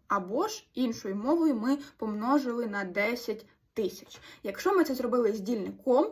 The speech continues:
то в діленому треба зробити те ж саме, щоб у нас, е, відновилась рівновага.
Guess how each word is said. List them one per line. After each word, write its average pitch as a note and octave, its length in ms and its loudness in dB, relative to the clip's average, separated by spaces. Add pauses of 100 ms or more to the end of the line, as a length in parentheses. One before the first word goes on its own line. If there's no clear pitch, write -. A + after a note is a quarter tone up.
(120)
то A#3 120 2
в G#3 40 -6
діленому B3 500 2
треба F#3+ 240 -4
зробити F3+ 540 -8
те A3 240 -2
ж - 180 -10
саме, G#3 760 -2 (260)
щоб F#3+ 220 -6 (800)
у G3 40 -6
нас, G#3+ 420 0
е, G3 300 4 (220)
відновилась A3+ 640 4
рівновага. G3+ 500 -2